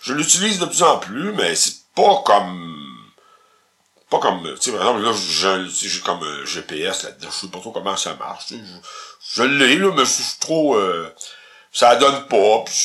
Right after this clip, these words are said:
je, ça me tente pas plus que ça. Quand j'en aurai besoin, je la prendrai. Mais tu sais, les messages textes, mais là, au, au lieu de taper, je, je prends Siri, ça va mieux. Bon, ça fait des drôles de messages des fois, là.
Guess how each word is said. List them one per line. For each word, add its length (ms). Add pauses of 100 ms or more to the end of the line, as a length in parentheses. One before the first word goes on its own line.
(140)
je, 60
ça 120
me 60
tente 260
pas 80
plus 240
que 140
ça. 240
Quand 160
j'en 160
aurai 160
besoin, 420
je 60
la 100
prendrai. 580 (360)
Mais 100
tu 60
sais, 60
les 100
messages 340
textes, 280
mais 100
là, 80
au, 200 (200)
au 160
lieu 140
de 40
taper, 380
je, 200
je 120
prends 180
Siri, 480
ça 60
va 160
mieux. 260 (160)
Bon, 160
ça 140
fait 80
des 140
drôles 180
de 80
messages 420
des 120
fois, 180
là. 120